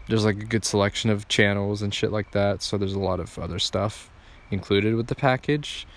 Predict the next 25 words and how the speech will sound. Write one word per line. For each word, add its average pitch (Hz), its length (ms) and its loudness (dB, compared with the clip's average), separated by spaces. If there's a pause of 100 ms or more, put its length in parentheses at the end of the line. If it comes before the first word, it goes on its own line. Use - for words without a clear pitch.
(280)
It 131 100 0
just - 240 6
sucks - 320 0
that 92 160 0
it's 98 120 -4
basically, - 600 0
it 127 120 4
is 143 180 6
cheaper 123 340 4
cable, 113 420 6
essentially. 123 640 2 (1600)
And 101 520 4
I, 117 320 4
I 113 40 6
know, 120 760 8
I 107 140 2
know 107 200 4
the 107 100 2
argument 107 1040 2
that 90 480 2 (560)
it's - 680 -2 (500)
far 127 380 6
cheaper 127 360 2
than 120 160 2
cable, 127 640 0